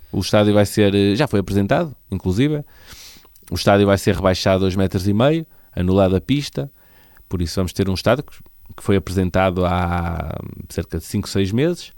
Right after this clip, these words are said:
Corre os seus trâmites, os seus trâmites concursais e, e, e aguardamos um desfecho a breve prazo.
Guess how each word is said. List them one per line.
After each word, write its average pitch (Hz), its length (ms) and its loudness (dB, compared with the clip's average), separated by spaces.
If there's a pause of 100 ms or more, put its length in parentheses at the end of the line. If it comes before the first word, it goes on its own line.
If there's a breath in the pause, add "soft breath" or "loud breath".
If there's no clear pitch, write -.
(680 soft breath)
Corre 120 220 2
os - 60 -12
seus 101 180 -6
trâmites, 101 600 -2 (160 soft breath)
os - 80 -20
seus 95 160 -4
trâmites 101 340 0
concursais 120 680 -2 (540 soft breath)
e, 92 580 0
e, 104 80 2
e 104 60 6
aguardamos 92 480 0
um 95 60 -4
desfecho 104 1400 -2
a 92 80 -2
breve 92 240 -2
prazo. 98 340 -4